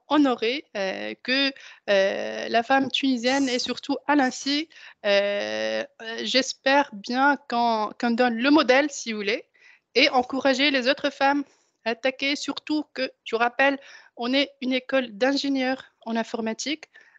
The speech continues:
une section qui a été, euh, surtout pour les écoles d'ingénieurs en informatique, euh, qui a été, euh, une, euh, euh, euh, un, un domaine, euh, consacré aux hommes ou bien dans lequel on trouve beaucoup plus d'hommes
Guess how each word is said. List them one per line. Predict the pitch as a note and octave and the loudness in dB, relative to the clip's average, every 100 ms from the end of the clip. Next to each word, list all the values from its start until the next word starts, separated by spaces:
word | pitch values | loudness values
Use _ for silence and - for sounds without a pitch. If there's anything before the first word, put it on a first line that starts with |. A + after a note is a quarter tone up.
| _ | _
une | A3 | -6
section | - C4+ - C#4+ C#4+ | -4 -4 0 -2 -2
qui | - | 2
a | A#3 | 2
été, | A#3 - B3+ - - - - G3 | 0 -4 -4 -4 -12 -20 -10 -6
euh, | - | -2
surtout | - - - | -4 -6 -6
pour | B3+ | -2
les | |
écoles | B3 C4+ | 0 2
d'ingénieurs | B3 B3 - A#3+ | 2 0 -2 -2
en | B3 | 0
informatique, | C4 - B3+ B3 B3 B3 C4 - - - _ G3 | 0 0 0 0 -2 -4 -4 -6 -18 -20 _ 0
euh, | G3 F#3+ G3 G3+ - D#2+ - B3 - F#2 F#2+ - | 0 0 -2 -4 -6 -6 -6 -6 -6 -6 -8 -10
qui | - A#3 | -6 2
a | B3+ | 4
été, | B3+ B3 C4+ C#4 C4+ - _ _ _ _ _ _ - _ | 4 0 4 4 2 -6 _ _ _ _ _ _ -18 _
euh, | G#3+ - | -2 0
une, | B3 B3 | -2 0
euh, | A3 | 0
euh, | B3 B3+ A#3+ B3 A#3+ A#3 A3+ A#3 - _ _ - _ - | 2 4 4 2 2 2 0 -6 -12 _ _ -20 _ 0
euh, | A3+ A3+ A3+ | 2 0 -6
un, | A3 - A#3+ | -6 -6 0
un | A#3 | 0
domaine, | A#3 C4+ C#4 C4+ C#4 - - - - | 4 4 6 4 2 -4 -20 -16 -8
euh, | G#3 | -6
consacré | C4+ C4+ C4+ - | -2 -2 -2 -2
aux | C4+ B3 B3 | -2 2 4
hommes | C#4+ C#4+ A#3+ | 4 4 0
ou | |
bien | G#3+ A3 | -4 -6
dans | A3 A3 | -4 -4
lequel | A3 - B3 | -4 -2 -2
on | A3+ | -4
trouve | C4 | -8
beaucoup | G#3+ C#4 C4+ | -6 -6 -6
plus | C4 A#3+ | -6 -6
d'hommes | G#3+ A#3+ A#3+ | 0 0 0